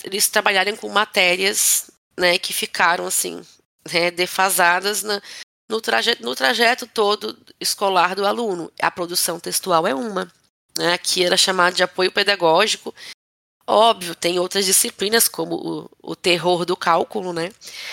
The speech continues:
mas a produção textual tá lá. Por quê? Né?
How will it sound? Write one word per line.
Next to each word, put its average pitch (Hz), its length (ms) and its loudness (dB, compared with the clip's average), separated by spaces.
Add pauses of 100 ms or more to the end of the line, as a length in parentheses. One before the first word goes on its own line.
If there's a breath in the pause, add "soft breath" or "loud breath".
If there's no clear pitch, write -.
(280 loud breath)
mas 175 640 4
a 196 80 -2
produção 196 460 -2
textual 190 500 2
tá 240 180 0
lá. 104 340 2 (320)
Por 226 200 -2
quê? 156 340 0 (640)
Né? 175 280 0